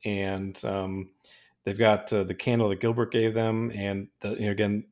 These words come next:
this set piece is just great. I mean, you can see, like, real trees that they've put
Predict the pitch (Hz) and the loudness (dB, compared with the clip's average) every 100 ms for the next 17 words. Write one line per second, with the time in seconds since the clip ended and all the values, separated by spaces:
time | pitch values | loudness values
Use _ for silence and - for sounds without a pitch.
0 | 117 104 107 - - - - 117 - 120 | -10 -4 -2 -2 -6 -6 -4 -4 -4 -4
1 | - 107 110 - - 113 104 110 95 98 | -2 -2 -4 -6 -4 -2 0 -2 -4 -4
2 | 101 101 107 - 113 104 98 95 - _ | -4 -2 -4 -2 0 0 0 -4 -8 _
3 | _ - 104 110 95 - 113 107 104 - | _ -8 2 2 2 -2 0 0 0 -2
4 | - 95 - 110 | -2 -2 -2 -2